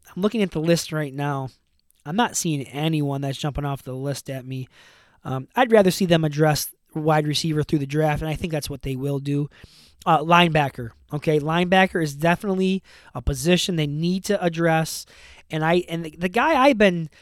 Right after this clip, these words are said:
talking about, uh, is, uh, Sh-, Schobert from, from the Browns. Um,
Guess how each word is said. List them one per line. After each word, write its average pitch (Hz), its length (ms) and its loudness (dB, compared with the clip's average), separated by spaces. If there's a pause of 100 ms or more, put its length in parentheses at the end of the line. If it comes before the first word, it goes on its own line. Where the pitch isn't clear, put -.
(140)
talking 180 380 0
about, 160 480 2 (300)
uh, 151 320 4 (200)
is, 151 360 0
uh, 139 260 -4 (240)
Sh-, - 200 -10 (180)
Schobert 190 500 6 (140)
from, 151 520 -2
from 160 220 -6
the 151 60 -4
Browns. 143 680 -2 (160)
Um, 127 480 -8